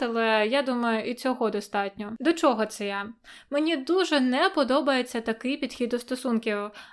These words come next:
але це лише моя думка. А хоча я думаю, що багато з вас теж крінжанули з, е, усього, що ви почули.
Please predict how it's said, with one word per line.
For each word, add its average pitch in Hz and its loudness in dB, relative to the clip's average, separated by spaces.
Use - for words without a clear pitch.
але 269 2
це 359 -2
лише 277 0
моя 233 0
думка. 196 -8
А 254 -4
хоча 240 -6
я 247 -2
думаю, 269 0
що 226 -2
багато 254 0
з 240 -10
вас 294 0
теж 233 2
крінжанули 208 -2
з, - -10
е, 202 0
усього, 226 0
що 254 -6
ви 208 0
почули. 208 -6